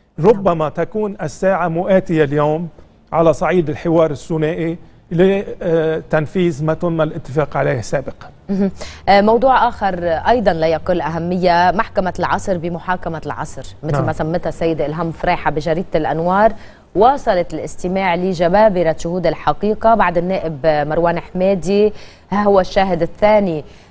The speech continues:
Speaker 2: آه، في الأهمية الوزير السابق غطاس خوري، وشهادته، آه، لها أهمية بالغة بسبب عمق اطلاعه على المرحلة اللي كان فيها لصيق بالرئيس الشهيد. أنت و-، يعني، وأنت تتابع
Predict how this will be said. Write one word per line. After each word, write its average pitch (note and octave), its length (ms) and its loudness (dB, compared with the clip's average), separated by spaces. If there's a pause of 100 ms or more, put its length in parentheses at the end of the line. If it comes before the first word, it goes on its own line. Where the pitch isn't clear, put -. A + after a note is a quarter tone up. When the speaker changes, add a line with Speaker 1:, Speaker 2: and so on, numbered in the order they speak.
Speaker 2:
آه، D#3 180 4
في F3 160 -2
الأهمية F3+ 560 0
الوزير D#3+ 360 0
السابق E3+ 540 0
غطاس E3 540 0
خوري، G#3 420 0
وشهادته، G#3+ 880 2 (320)
آه، E3 120 6
لها F#3+ 420 2
أهمية F#3+ 640 2
بالغة G#3+ 480 0
بسبب F#3+ 440 0
عمق G#3+ 300 -4
اطلاعه F3+ 440 2
على E3 200 2
المرحلة F3+ 560 0
اللي E3 120 2
كان F#3 220 0
فيها F#3+ 180 0
لصيق G3+ 420 -2 (520)
بالرئيس F3+ 340 2
الشهيد. D#3 320 -4
أنت F#3 240 0
و-، G3 80 2
يعني، D#3 560 4
وأنت E3+ 260 -2
تتابع G3 420 2